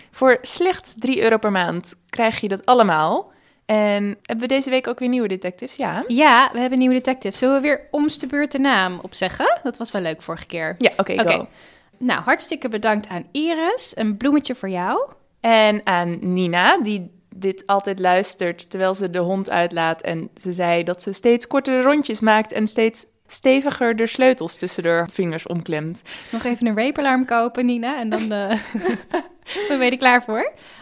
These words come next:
Speaker 2: Ook hartstikke bedankt aan Noah. Mooie naam.
Speaker 1: En aan Kim.
Speaker 2: Annick.
Speaker 1: Ik denk dat het Annick is.
Speaker 2: Annick, sorry, Annick.
Speaker 1: Sharon of Sharon?
Speaker 2: Nicolette.
Speaker 1: Gaia.
Speaker 2: Alinda.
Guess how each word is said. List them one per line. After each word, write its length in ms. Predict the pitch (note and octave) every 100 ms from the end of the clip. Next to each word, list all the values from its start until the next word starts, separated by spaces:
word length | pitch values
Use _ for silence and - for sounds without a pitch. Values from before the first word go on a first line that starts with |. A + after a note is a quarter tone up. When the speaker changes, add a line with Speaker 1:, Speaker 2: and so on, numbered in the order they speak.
| -
Speaker 2:
Ook 180 | C#4 D4+
hartstikke 400 | C#4 F4 - C#4+
bedankt 240 | D4 B3+
aan 160 | A3 G#3
Noah. 420 | A3+ C#4+ C4+ D#4 B4+ _ _
Mooie 360 | G#3+ G#3+ A#3 F#3
naam. 300 | E3 F#3+ G4 - _ _
Speaker 1:
En 400 | - G#3+ G#3 G3+ -
aan 340 | G3 E3 E3+ -
Kim. 300 | E3+ E3 F4 - _
Speaker 2:
Annick. 640 | - C#4 A#3+ - - - - _ _ _ _ _ _
Speaker 1:
Ik 100 | -
denk 160 | G#3 A#3
dat 100 | C#4
het 180 | B3+ A#3+
Annick 380 | G#3 F#3 D#3+ -
is. 240 | - - -
Speaker 2:
Annick, 380 | D#4 A#3 F#3
sorry, 320 | - C4 B3 A3
Annick. 560 | D#4 F4+ F#3+ - - - _ _ _ _ _ -
Speaker 1:
Sharon 560 | - - G#3 F#3+ G3+ C#4 A4 B4 -
of 180 | - -
Sharon? 640 | - F3 D3+ D3+ D3 C3 - _ _ _ -
Speaker 2:
Nicolette. 760 | A#3 D4+ D4+ A3+ A#3+ F#4 B4+ - _ _ _ _ _
Speaker 1:
Gaia. 760 | - F3+ F3+ F#3 F3+ F3 G#4 C#5 _ _ _ _ _ _ _
Speaker 2:
Alinda. 720 | - A3 A3+ D4 F#3 D#3 G#3+